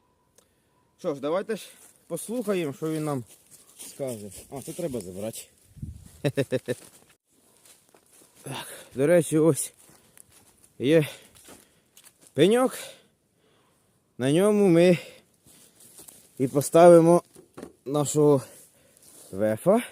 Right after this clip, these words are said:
Ну, а щоб був гарний прийом, нам в цьому допоможе ось така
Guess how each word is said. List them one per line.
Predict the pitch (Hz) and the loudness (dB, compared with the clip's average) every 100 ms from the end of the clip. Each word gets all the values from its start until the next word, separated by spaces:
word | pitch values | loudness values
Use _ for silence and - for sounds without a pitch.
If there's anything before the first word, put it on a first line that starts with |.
| - _ | -20 _
Ну, | 135 208 - | -4 -2 2
а | 180 - | 2 2
щоб | - - 156 | -2 2 2
був | 143 175 143 | 4 6 8
гарний | 165 139 131 | 6 6 2
прийом, | 104 131 151 240 269 - - - _ _ _ _ _ _ _ _ _ _ - | 0 2 4 2 0 -8 -20 -20 _ _ _ _ _ _ _ _ _ _ -4
нам | 151 214 | 0 2
в | 196 | 4
цьому | 214 | 4
допоможе | 180 170 151 175 202 165 | 4 4 4 4 6 6
ось | 190 - | 4 2
така | 151 156 165 | 2 6 4